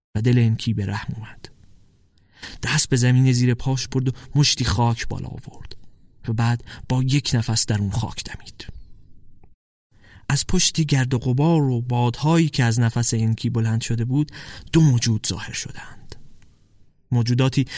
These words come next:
که نه مرد بودن و نه زن و نه خدا. نه غذا می‌خوردند و نه می‌خوابیدند. دو سرباز که هدفشون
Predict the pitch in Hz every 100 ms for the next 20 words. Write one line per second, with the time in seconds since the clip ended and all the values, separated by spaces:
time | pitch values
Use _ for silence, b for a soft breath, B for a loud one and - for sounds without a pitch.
0 | B - 139 143 143 147 151 147 131 131
1 | 127 120 113 117 113 120 127 127 - -
2 | - - 208 - - 98 - - - -
3 | - - - - - - _ _ _ _
4 | _ 131 120 123 135 139 135 127 123 120
5 | 117 117 117 110 - 110 - - 135 -
6 | - - - - b b b b b b
7 | b - 139 127 123 131 135 B B B
8 | 135 135 139 143 143 139